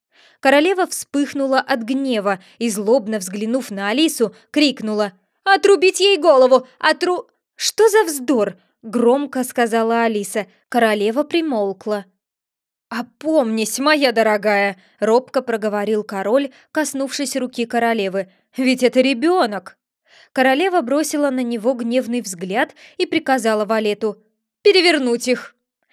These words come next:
Валет осторожно перевернул садовников ногой. «Встать!» пронзительно крикнула королева. И садовники, вскочив,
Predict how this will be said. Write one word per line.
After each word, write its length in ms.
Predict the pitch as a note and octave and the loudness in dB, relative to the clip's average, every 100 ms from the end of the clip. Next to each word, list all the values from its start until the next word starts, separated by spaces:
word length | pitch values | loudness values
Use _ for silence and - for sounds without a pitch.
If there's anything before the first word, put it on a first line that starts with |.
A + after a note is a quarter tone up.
| _ _ | _ _
Валет 360 | G3 A3 D4+ F#4+ | 0 2 2 0
осторожно 600 | F4+ D#4 B3+ C#4+ D4 D#4 | -2 -2 0 0 -2 -4
перевернул 720 | C#4 B3+ A3+ G3+ G#3+ D4 D#4+ - | -2 -2 0 -2 -4 -4 -6 -6
садовников 800 | - D#4 B3+ B3 B3+ B3+ B3+ B3+ | 0 2 2 0 -2 -4 -6 -4
ногой. 480 | B3+ A3 F#3+ F3+ _ _ _ _ _ | -6 -4 -6 -8 _ _ _ _ _
«Встать!» 640 | - - G#4+ E4 - - _ _ _ - | -8 0 2 2 -2 -14 _ _ _ -2
пронзительно 720 | A#3+ G#3+ G3+ A#3 C#4+ C4+ C4+ | 2 2 -2 -6 -4 -4 -4
крикнула 480 | C4 A#3 A#3 A3 A3 | -4 -6 -4 -6 -4
королева. 600 | A3 A3 G#3+ F#3+ F#3 F3+ _ _ - - | -4 -4 -4 -6 -10 -14 _ _ -14 -6
И 80 | - | 0
садовники, 640 | D#4 B3+ C#4 B3+ A#3 A3+ | 2 2 0 -2 -6 -6
вскочив, 560 | G#3+ - G#3+ - D4 | -6 -6 -8 -6 -6